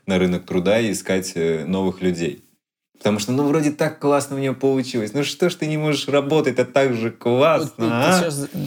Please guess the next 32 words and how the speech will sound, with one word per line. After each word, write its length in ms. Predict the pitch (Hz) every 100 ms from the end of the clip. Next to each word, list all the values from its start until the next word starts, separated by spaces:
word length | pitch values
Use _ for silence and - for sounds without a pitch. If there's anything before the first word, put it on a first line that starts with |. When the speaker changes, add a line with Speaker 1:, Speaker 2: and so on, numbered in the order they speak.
| - -
Speaker 2:
как 140 | 147 156
раз, 280 | 151 - -
э, 360 | 135 131 131 127
зачастую 920 | 131 - 147 - 208 196 143 131 135
на 80 | 139
моей 180 | 147 143
жизни 280 | 147 139
не-, 120 | 143 143
несколько 320 | 156 147 139
таких 280 | 143 135 143
было 180 | 147 147
примеров, 560 | 139 147 202 196 123 - _ _ _ _ -
э, 220 | 143 135
когда 680 | 139 135 151 151 151 139 -
руководитель 880 | 135 131 143 151 151 165 - 131 -
тянул, 480 | - 156 165 170 135
то 100 | 120
есть 100 | 120
вроде, 220 | 147 139
ну, 100 | 160
сотрудник 420 | 127 139 156 139 131
уже 140 | 135
перестал, 500 | 147 143 143 202 214
э, 220 | 127 131
ну, 160 | 127 151
работать 340 | 139 135 127 127
так, 80 | 131
как 160 | -
требуется, 560 | 147 131 120 117 120 - _ _ -
Speaker 1:
Мгм. 300 | 180 202 113
Speaker 2:
э, 200 | - 117
и 360 | 120 135 131